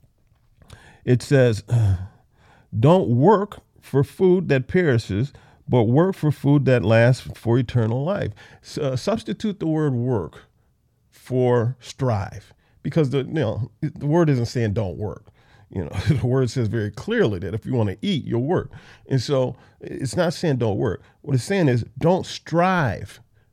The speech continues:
for the food that perishes, but strive for the food that lasts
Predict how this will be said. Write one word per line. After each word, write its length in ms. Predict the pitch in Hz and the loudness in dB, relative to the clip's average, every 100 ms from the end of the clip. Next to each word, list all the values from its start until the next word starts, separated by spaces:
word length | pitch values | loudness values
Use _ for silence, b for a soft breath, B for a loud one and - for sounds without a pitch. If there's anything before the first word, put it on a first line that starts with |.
| _ | _
for 300 | _ 143 135 | _ 0 2
the 120 | 123 | 0
food 440 | - 151 135 113 | -2 -2 0 0
that 200 | 107 104 | -2 -4
perishes, 720 | - 101 80 - - 123 - _ _ _ b b b b b - | -2 -4 -4 -10 -10 -10 -12 _ _ _ b b b b b -8
but 120 | 123 | -6
strive 600 | - - 170 202 196 156 | -6 -2 0 2 2 2
for 180 | - 135 | 0 -2
the 120 | 135 | -2
food 380 | - 123 131 113 | -4 -2 -2 0
that 200 | 117 - | 0 -2
lasts 480 | 98 98 92 113 | -4 -4 -4 -6